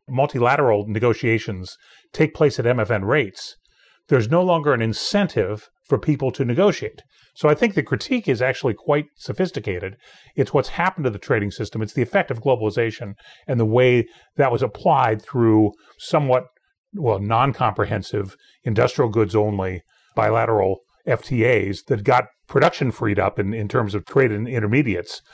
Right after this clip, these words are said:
but didn't do much for the overall trading system and didn't do much for the United States.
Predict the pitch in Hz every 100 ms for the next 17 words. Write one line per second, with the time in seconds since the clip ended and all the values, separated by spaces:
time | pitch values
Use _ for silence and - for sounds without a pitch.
0 | - - 131 196 196 143 139 120 113 -
1 | - 135 123 110 98 92 135 117 - 104
2 | - 107 - _ - 104 127 120 120 110
3 | 104 - 101 101 90 - - 101 -